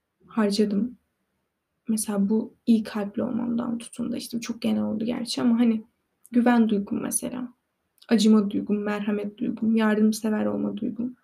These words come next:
Duygum ne o? Yardımseverliğim diyeyim.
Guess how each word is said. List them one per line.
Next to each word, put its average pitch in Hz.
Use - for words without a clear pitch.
Duygum 208
ne 202
o? 220
Yardımseverliğim 202
diyeyim. 247